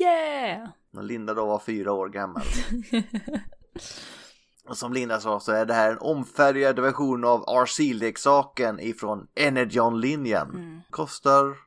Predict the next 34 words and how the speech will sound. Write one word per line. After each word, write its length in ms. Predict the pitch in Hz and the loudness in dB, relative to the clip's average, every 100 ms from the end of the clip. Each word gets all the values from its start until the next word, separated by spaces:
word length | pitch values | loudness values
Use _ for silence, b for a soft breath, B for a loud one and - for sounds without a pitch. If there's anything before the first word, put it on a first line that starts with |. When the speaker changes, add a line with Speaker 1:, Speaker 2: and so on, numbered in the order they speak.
| _ - | _ -8
Speaker 2:
ligger 220 | 127 131 | -4 -2
på 360 | 139 127 127 | 0 2 4
eBay 440 | 135 127 117 117 117 | 2 2 2 2 2
typ 300 | 127 113 - | -2 -6 -6
tre, 400 | 123 113 117 117 | -2 0 0 -2
tre 200 | - 117 | -2 -2
och 60 | |
ett 60 | 110 | 4
halvt 220 | 117 110 | 4 4
tusen 340 | 131 110 - 113 | -2 -2 -2 -4
nu 80 | |
om 100 | 107 | -2
man 100 | 107 | 0
vill 80 | 110 | 0
ha 80 | 117 | 2
den 160 | 104 101 | 2 2
leksaken. 480 | 104 107 104 113 | 0 0 0 0
Speaker 1:
Oh, 40 | 143 | -2
shit! 1080 | - - - - - 269 - _ - - - - | -2 -2 -2 -4 0 -2 -2 _ -16 -16 -16 -4
Speaker 2:
Hon 180 | 120 131 | 0 2
förvandlas, 760 | 135 143 135 127 123 117 - | 10 12 12 12 10 10 2
eh, 480 | 123 120 117 120 120 | 4 8 10 8 6
till 200 | 117 117 | 4 -2
en 260 | 117 113 120 | -4 -4 0
motorcykel 1000 | 143 147 - 127 - 147 - - 104 90 - | 0 0 -2 -4 0 -2 -2 -2 -2 -4 -10
Speaker 1:
Mm. 380 | 247 185 262 339 | -14 -8 -8 -8
Speaker 2:
och 160 | - 95 | -6 -6
är 40 | |
beväpnad 560 | - 208 117 104 107 107 | -4 2 2 2 -2 -2
med 80 | 110 | -4
en 100 | 104 | -8
stor 460 | - - 135 120 113 | -8 -4 -2 -2 -4
och 80 | 110 | -6
fet 400 | - 139 110 | -2 0 0